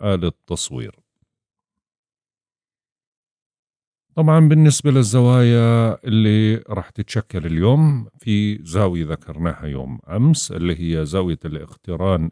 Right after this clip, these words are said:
السلبية اللي بين القمر وبين نبتون، وقلنا إنه هاي بتبدأ تأثيراتها مساء يوم الاثنين الساعة ستة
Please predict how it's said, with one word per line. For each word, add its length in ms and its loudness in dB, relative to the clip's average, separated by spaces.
السلبية 640 -4
اللي 260 -6
بين 240 -4
القمر 560 -2
وبين 320 -6
نبتون، 480 0
وقلنا 380 2
إنه 180 2
هاي 480 4
بتبدأ 580 -6
تأثيراتها 800 -4
مساء 460 -2
يوم 300 2
الاثنين 500 -2
الساعة 400 -6
ستة 500 -8